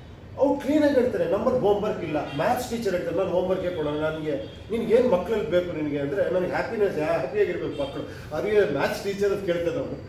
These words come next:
Maths teacher ಒಬ್ಬ ನನ್ನ ಮಕ್ಳು ಹ್ಯಾಪಿಯಾಗಿರ್ಬೇಕು ಅನ್ನೋದೇ ಒಂದು ಇದಂದ್ರೆ ಅಲ್ಲಿ ಅಷ್ಟು ಅದ್ಭುತವಾದ education ಆ ಲೆವೆಲ್‌ಗೆ ಹೋಗಿದೆ ಅಂದ್ರೆ actually ಏನಾಗ್ತಾ ಇದೆ ಏನ್ ಹೇಳಿ, ಮಕ್ಕಳಲ್ಲಿ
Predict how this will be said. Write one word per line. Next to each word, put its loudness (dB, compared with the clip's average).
Maths -6
teacher 2
ಒಬ್ಬ 6
ನನ್ನ 6
ಮಕ್ಳು 0
ಹ್ಯಾಪಿಯಾಗಿರ್ಬೇಕು 2
ಅನ್ನೋದೇ 2
ಒಂದು 2
ಇದಂದ್ರೆ -2
ಅಲ್ಲಿ -4
ಅಷ್ಟು -8
ಅದ್ಭುತವಾದ -2
education -6
ಆ -2
ಲೆವೆಲ್‌ಗೆ 0
ಹೋಗಿದೆ -4
ಅಂದ್ರೆ -6
actually -4
ಏನಾಗ್ತಾ 0
ಇದೆ -4
ಏನ್ -2
ಹೇಳಿ, 0
ಮಕ್ಕಳಲ್ಲಿ -2